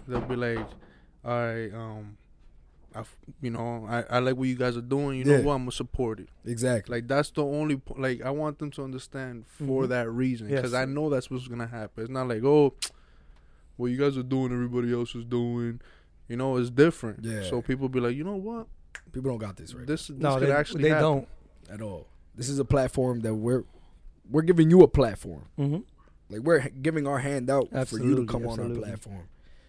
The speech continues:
Speaker 2: And you know what I'm saying?
Speaker 3: And
Speaker 2: And
Speaker 3: we're, we're already different, 'cause like I
Speaker 2: we're
Speaker 3: was
Speaker 2: open
Speaker 3: telling
Speaker 2: to
Speaker 3: you,
Speaker 2: anybody.
Speaker 3: like I was telling you earlier, I, I was at work earlier today, and one of my coworkers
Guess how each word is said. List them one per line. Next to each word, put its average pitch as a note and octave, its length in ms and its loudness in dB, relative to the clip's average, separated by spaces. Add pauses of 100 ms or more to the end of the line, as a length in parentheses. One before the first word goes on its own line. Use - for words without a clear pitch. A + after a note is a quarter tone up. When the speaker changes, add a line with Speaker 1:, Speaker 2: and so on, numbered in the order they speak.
(120)
Speaker 2:
And F2+ 100 -16
you A2 80 -8
know A2+ 60 -8
what A2+ 100 -8
I'm G#2+ 80 -8
saying? A2+ 260 -8
Speaker 3:
And A2 80 -4
Speaker 2:
And B2+ 100 2
Speaker 3:
we're, C3+ 180 2 (240)
we're D3+ 140 2
already F3+ 360 2
different, C3 400 -4
'cause C3 100 -6
like C#3 120 -2
I D3+ 40 4
Speaker 2:
we're - 20 4
Speaker 3:
was B2+ 80 4
Speaker 2:
open D3+ 80 8
Speaker 3:
telling D#3+ 160 6
Speaker 2:
to D3+ 80 4
Speaker 3:
you, D3+ 60 4
Speaker 2:
anybody. A2+ 480 -2 (140)
Speaker 3:
like D3 140 0
I D#3 40 0
was D3+ 120 0
telling D#3+ 300 2
you C#3 80 0
earlier, C3 540 0 (120)
I, C3 220 -8
I C3+ 80 -2
was D3 140 4
at B2+ 140 0
work D#3 280 2
earlier C3+ 300 2
today, C#3+ 560 2
and B2 300 -2
one C3+ 80 4
of C#3 60 2
my B2+ 100 0
coworkers D3 680 4